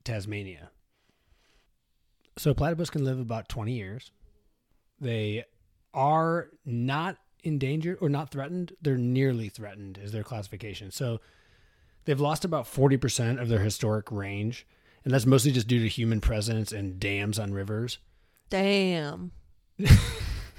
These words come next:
Speaker 1: But, uh, they are, w-, we are concerned with climate change and the population of platypus, just because the warmer the temperatures, there's less water.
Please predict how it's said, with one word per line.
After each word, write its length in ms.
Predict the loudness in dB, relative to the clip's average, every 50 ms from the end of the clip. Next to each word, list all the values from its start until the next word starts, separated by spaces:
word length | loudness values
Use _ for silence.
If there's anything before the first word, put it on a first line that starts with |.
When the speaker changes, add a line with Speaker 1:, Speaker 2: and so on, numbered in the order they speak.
| -20 -20 -20 -20 -20 -20 _ -10 -10 -8 -8 -10 -12 -12 -14 -16 -16 _ _ -12 -8 -8 -8 -8 -10 _ _ _ _ -20 -20 _ _ _ -6
Speaker 1:
But, 280 | -4 -2 0 0 0
uh, 240 | 0 0 0 -2 -2
they 200 | 2 4 4 4
are, 380 | 4 4 2 0 0 -4 -8 -14 -20 _ _ _
w-, 200 | -8 -8 -8 -6 -6
we 160 | -4 -4 -2
are 180 | -2 -2 -2 -4 _ _ _ _
concerned 640 | -6 -6 -4 -4 -4 -6 -4 -4 -4 -4 -6 -6 -8
with 460 | -8 -8 -8 -6 -8 -8 -10 -12 -12
climate 280 | -10 -8 -8 -8 -8 -8
change 360 | -8 -8 -8 -8 -8 -8 -8
and 320 | -8 -8 -8 -8 -10 -10 -12 -10
the 380 | -8 -6 -6 -4 -6 -6 -8 -10 -12 _ _ _ _ _ _ _ _ _ _
population 680 | 2 2 4 2 2 0 0 -2 -2 -2 -2 -2 -4 -6 -10 _ _ _ _ _ -8
of 160 | -8 -6 -4
platypus, 360 | -4 -4 -4 -4 -6 -6 -4
just 200 | -4 -4 -4 -2
because 280 | -2 -2 -2 -2 -4 -10 -14 -18 _ _ _ _ -20 -20 _ -10
the 460 | -6 0 2 4 4 4 4 2 -2 -6 _ _ _ _ _ _ _ _ _ _ 0
warmer 260 | 2 4 4 4 4
the 60 | 2
temperatures, 400 | 2 2 0 0 0 0 -2 0
there's 260 | 0 -2 -4 -4 -2 -2
less 240 | -2 -2 -2 -4
water. 500 | -4 -6 -6 -4 -4 -4 -4 -4 -4 -6